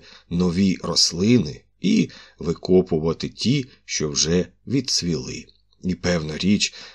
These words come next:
необхідно весь час обривати зів'ялі квіти.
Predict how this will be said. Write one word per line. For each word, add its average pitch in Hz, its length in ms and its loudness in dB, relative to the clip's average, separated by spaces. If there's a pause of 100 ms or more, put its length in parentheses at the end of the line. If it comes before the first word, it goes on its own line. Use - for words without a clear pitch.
необхідно 80 680 -4
весь 76 220 -8
час - 540 -4
обривати 82 760 -2 (280)
зів'ялі 80 680 -2
квіти. - 600 -4